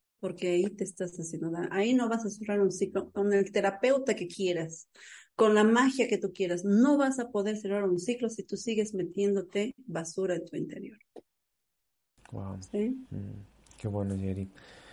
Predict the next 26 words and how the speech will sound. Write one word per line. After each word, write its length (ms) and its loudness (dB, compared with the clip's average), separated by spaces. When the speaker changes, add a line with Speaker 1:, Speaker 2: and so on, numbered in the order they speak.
Speaker 2:
Muchísimas 480 0
gracias, 440 -4
¿eh? 160 -6
De 100 -4
verdad, 280 -2
un 120 -6
placer 360 -4
poder 240 -2
escucharte. 540 -8
Creo 220 2
que 60 0
estás 220 -2
lanzando 680 -2
bastante 540 -4
información 580 -2
interesante 460 -4
para 240 -2
que 80 2
luego 260 6
trabajemos 720 -4
nosotros 380 -4
en 60 -2
nuestro 260 -4
día 140 0
a 20 0
día. 280 0